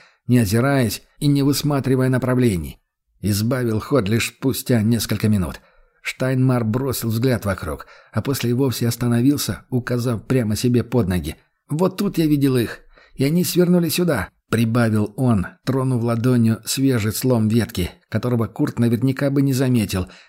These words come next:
не ткни его сейчас фельдхауптман в этот след носом. "В ту сторону, видите?" "Да", подтвердила Нессель,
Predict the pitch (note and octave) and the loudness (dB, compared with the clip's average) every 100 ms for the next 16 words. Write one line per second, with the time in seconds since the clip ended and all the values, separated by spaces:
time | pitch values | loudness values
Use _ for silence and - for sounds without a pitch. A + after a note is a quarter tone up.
0 | - A#2 A2+ - C#3 C#3 B2+ B2 A#2 - | 0 2 2 -2 0 0 0 0 -2 -2
1 | C3 - - A#2+ - B2+ C3 - A#2+ A2+ | -4 -4 0 0 0 -2 -2 0 0 2
2 | G2+ G2+ A#2+ A#2 - B2 A2+ F2+ A2 F2 | 2 0 0 -2 -4 0 0 2 0 0
3 | - D#2 _ _ _ _ - F3 - G3+ | -4 -8 _ _ _ _ -8 -6 -2 2
4 | F3+ B2+ G2+ - G3+ G#3 D#3+ B2 F#2+ - | 2 2 -2 -6 -2 2 2 2 -4 -8
5 | _ _ _ - A#2+ C3 G2+ - _ _ | _ _ _ -6 -2 0 -2 -10 _ _
6 | _ A2 F#2+ B2 G#2 A2+ G#2+ G#2+ G#2 B2 | _ -4 -2 0 2 2 2 0 0 -2
7 | A2 | -2